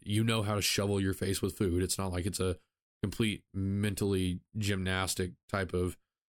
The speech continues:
uh, situation to, to eat. And so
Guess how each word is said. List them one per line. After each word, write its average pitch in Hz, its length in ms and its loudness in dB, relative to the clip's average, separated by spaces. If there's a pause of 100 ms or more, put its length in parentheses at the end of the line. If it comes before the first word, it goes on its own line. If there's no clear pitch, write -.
uh, 95 360 0 (140)
situation 98 840 0
to, 92 400 0 (120)
to 95 260 -2
eat. 101 400 0
And 98 180 -2
so 95 360 0